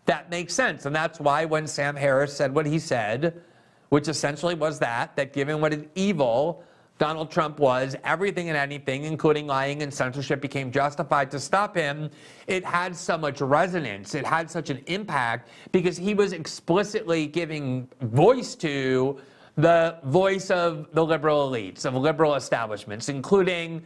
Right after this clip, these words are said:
the nation's media outlets. But even there, I would caution a little bit about claiming that the bias of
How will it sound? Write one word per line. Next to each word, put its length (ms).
the 100
nation's 460
media 300
outlets. 600
But 100
even 300
there, 240
I 80
would 160
caution 400
a 60
little 180
bit 160
about 320
claiming 320
that 180
the 80
bias 560
of 560